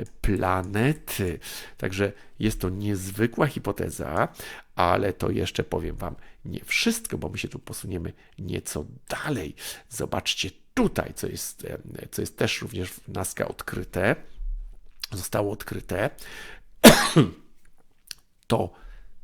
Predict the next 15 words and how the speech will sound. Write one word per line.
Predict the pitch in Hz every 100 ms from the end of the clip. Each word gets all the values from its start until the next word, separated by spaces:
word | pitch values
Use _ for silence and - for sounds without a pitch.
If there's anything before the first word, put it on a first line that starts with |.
| -
też | 135 147 175 - -
byłby | 104 110 95 -
obraz | 120 104 107 113 - -
idealnie | 156 120 127 - 120 117 104 107
nadający | 110 98 104 98 95 - - 98
się | - 101 92
do, | 107 90 87 87 - - - - - -
em, | 50 50 - 55 50 - - - - - _ - _ - _ - _ _ _ - - _ _ - -
kalibracji. | - 101 87 - 92 - - 110
Zobaczcie, | - - - -
jak |
to | -
wygląda, | - - - - -
takie | - - -
kwadraty. | - - - - - 95